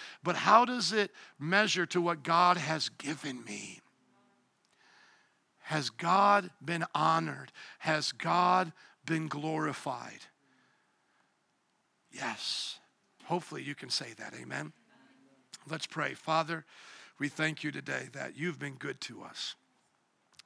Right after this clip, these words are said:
You've been good to every one of us here. And Lord, we want to become more grateful and mindful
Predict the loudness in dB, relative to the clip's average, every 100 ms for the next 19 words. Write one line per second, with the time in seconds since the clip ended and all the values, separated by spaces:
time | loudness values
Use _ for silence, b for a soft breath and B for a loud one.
0 | B B B B -4 -2 -2 -4 -4 -6
1 | -6 -4 -4 -4 -4 -6 -6 -10 -12 -8
2 | -6 -8 -14 -20 _ B B B B B
3 | B -10 -6 -2 0 0 2 0 -2 -4
4 | -4 -8 -8 -8 -8 -10 -10 -6 -2 0
5 | 0 -4 -12 -6 -4 -4 -6 -8 -8 -10
6 | _ _ b b b -10 -6 0 0 0
7 | -4 -10 -12 -14